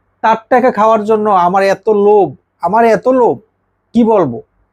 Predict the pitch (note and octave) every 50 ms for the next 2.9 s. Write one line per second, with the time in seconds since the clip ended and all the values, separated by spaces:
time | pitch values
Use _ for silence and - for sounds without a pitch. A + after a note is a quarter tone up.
0 | _ _ _ _ - D3 E3+ E3 E3 F#3+ F#3 - A3+ A3+ G#3+ A3 A3+ - F3+ G3
1 | F#3 E3+ _ - A#3 A3 A3 F#3+ - - G#3+ F#3+ A3+ G#3 F#3 E3 - - G#3 G3
2 | - - F#3+ G3 G3 - G#3 G3 F#3+ E3+ E3+ F3 F#3 E3+ E3+ F3+ E3 -